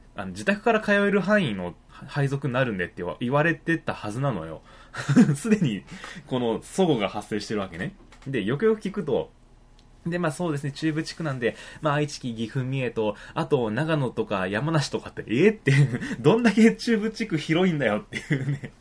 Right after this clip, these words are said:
<laughs> ことを聞かされたりしまして、まあもちろんね、その、あの、まあ、で、あの、実家から通えない場合は、ちゃんとあの、会社の方から、あの、住む場所というか、まあ、寮は、あの、レオパレスの方で、あの、提供しますので、みたいなことを言われて、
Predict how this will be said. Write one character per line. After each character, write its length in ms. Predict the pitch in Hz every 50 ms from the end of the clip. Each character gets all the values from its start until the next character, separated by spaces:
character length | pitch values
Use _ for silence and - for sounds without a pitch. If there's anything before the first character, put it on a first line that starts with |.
| - - - - - - -
<laughs> 480 | 285 302 294 277 277 269 262 240 214 -
こ 120 | - 127
と 120 | 139 - 104
を 60 | 95
聞 120 | - -
か 120 | - 113 113
さ 160 | - 143 143
れ 80 | 143
た 120 | 143 180 175
り 80 | 156
し 120 | 143 - 139
ま 100 | 143 185
し 60 | 190
て、 80 | - 156
ま 80 | 147 127
あ 40 |
も 100 | 117 135 156
ち 100 | - 247
ろ 100 | 226 175
ん 60 | 135
ね、 80 | 120 120
そ 160 | - 131 113
の、 240 | 104 104 92 - - - - - - - - - - - - - - - - - - - - - 120
あ 140 | - 120
の、 280 | 113 101 98 95 95 101
ま 120 | 127 135
あ、 40 | 120 135
で、 260 | 165 180 147 127 120 -
あ 100 | 143 151
の、 100 | 151 147
実 220 | 135 151 160 196
家 20 | 190
か 60 | -
ら 80 | 202 202
通 80 | 208
え 160 | 208 202 196
な 100 | 196 208
い 80 | 196 160
場 120 | 139 131
合 80 | 127 131
は、 100 | 131 131
ち 80 | - 147
ゃ 60 | 147
ん 80 | 147
と 80 | 139 139
あ 60 | 135
の、 140 | 135 127 123
会 160 | - - 143
社 120 | 143 151 147
の 80 | 147
方 160 | 143 170 165
か 100 | - -
ら、 160 | 101 82 80 - - - - -
あ 100 | - 98
の、 140 | 98 95 92
住 180 | - 156 147
む 60 | 127 101
場 120 | 92 87
所 200 | - - 90 85
と 100 | - 104
い 60 | 95
う 20 | 92
か、 140 | 95 98
ま 140 | 98 110 107
あ、 40 | 104
寮 240 | 104 110 147 139 113
は、 220 | 85 85 82 87 104
あ 60 | 98
の、 120 | 95 90
レ 80 | 90 110
オ 60 | 117
パ 140 | 120 - 151
レ 80 | 139
ス 100 | - -
の 60 | 95 98
方 120 | 98 90
で、 80 | 82 80
あ 80 | 85
の、 40 | 87
提 200 | 85 - 98 95
供 140 | 95 104 95
し 160 | - - 113
ま 100 | 113 113
す 140 | - - 107
の 60 | 92
で、 100 | 98 104
み 100 | 107 101
た 60 | 87
い 40 | 80
な 40 | 85
こ 120 | - - -
と 100 | - -
を 40 | -
言 100 | 113 101
わ 80 | 90
れ 80 | 85 -
て、 260 | - - - 107 -